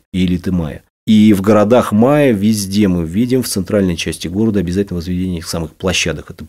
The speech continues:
такие продолговатые площадки, ну, длиной порядка, э, двадцати, тридцати, иногда больше метров,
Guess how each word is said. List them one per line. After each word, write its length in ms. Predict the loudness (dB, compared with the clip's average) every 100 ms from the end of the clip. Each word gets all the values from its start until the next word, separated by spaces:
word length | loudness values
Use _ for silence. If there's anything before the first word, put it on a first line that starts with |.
| _
такие 240 | -14 -10 -8
продолговатые 720 | -4 2 2 4 4 2 0
площадки, 640 | 0 0 2 2 0 0
ну, 180 | -2 -2
длиной 360 | 0 2 2 2
порядка, 560 | 2 2 0 -2 -10 -10 _ _ _ _ _ -12
э, 360 | -10 -6 -6
двадцати, 760 | -2 2 2 2 -2 -2 0 0
тридцати, 520 | 0 -6 -6 -6 -4
иногда 220 | -4 -4
больше 380 | -2 -2 -2 -2
метров, 420 | 0 2 0 -2